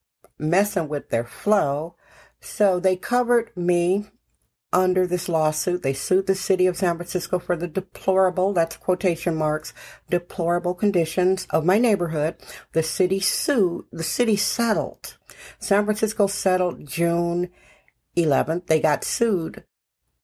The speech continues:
May fourth of this year. So the heroes of the junkie apocalypse, once more with feelings,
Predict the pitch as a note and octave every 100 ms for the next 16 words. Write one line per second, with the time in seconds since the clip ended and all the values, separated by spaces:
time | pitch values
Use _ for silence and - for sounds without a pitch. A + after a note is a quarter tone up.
0 | - D3 C3+ C3+ - E3 A#2 - - C#3+
1 | C3+ C3 - F#3 C3 - _ _ - -
2 | E3 C3+ C3+ - D#3 F3 F#3 A3 A3 A3
3 | G#3 G3 - - D#3 D3+ D3+ C3+ - F3+
4 | F3+ G3 F#3 C#3+ - - F#3 F#3 F3+ F3+
5 | F3 - D3+ D3+ - E3 E3+ D#3 C#3 _
6 | - F#3 F#3 F3+ F3+ F3+